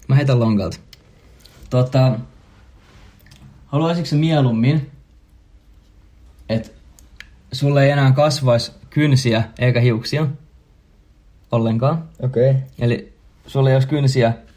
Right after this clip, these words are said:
Speaker 2: Siis
Speaker 1: eikä hiuksia?
Speaker 2: mulla olisi nää kynnet ja hiukset, mitä mun nyt on,
Speaker 1: Ei
Speaker 2: vai?
Speaker 1: vaan, siis sulla ei olisi kynsiä ollenkaan.
Speaker 2: Aa, okei.
Speaker 1: Sä olisit täysin kalju, ja sulla ei olisi mitään kynsiä. Vai sä et vois ikinä omistaa omaa autoa. <laughs>
Speaker 2: Mieluummin mä olisin ilman autoa.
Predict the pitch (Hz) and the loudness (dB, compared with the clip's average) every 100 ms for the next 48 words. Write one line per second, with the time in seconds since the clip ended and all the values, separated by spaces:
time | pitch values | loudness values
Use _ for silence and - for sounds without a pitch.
0 | _ - 135 131 131 127 120 147 151 143 | _ -6 -2 0 2 2 0 0 2 2
1 | 147 135 151 131 131 117 107 110 113 113 | 2 2 2 2 2 0 -2 -2 -2 -2
2 | 113 110 110 110 113 - 107 147 135 127 | -4 -2 -2 0 -2 -2 0 2 2 0
3 | 123 123 - 135 135 135 - 147 139 135 | 0 0 0 0 0 -4 -6 -2 0 0
4 | 156 180 95 - - - 127 120 117 113 | -2 -2 -2 -6 -8 -2 0 2 0 0
5 | 120 107 123 - - - 131 131 165 160 | 0 0 -4 -10 -18 -4 -2 0 0 0
6 | 143 127 120 123 139 135 127 123 117 117 | 2 2 2 2 0 -2 -2 -2 -2 0
7 | 131 120 123 110 104 117 139 - - - | 0 0 0 -2 -2 -2 -2 -6 -18 -20
8 | - - - - - - - _ - - | -20 -20 -20 -20 -20 -20 -20 _ -20 -20
9 | - 107 117 123 135 131 131 127 139 131 | -16 -4 0 0 0 -2 -2 0 2 2
10 | 117 117 - 120 117 110 110 113 98 101 | 0 -4 -2 -2 0 -2 -2 -6 -10 -14
11 | - _ _ _ _ _ _ - - - | -16 _ _ _ _ _ _ -20 -20 -20
12 | - - - - - - 151 - - - | -20 -20 -20 -20 -18 -6 -6 -6 -20 -20
13 | _ - _ - - - - 185 202 185 | _ -20 _ -20 -18 -8 -2 0 2 2
14 | 175 165 156 160 147 135 127 107 101 98 | 2 2 2 0 2 2 2 0 -4 -6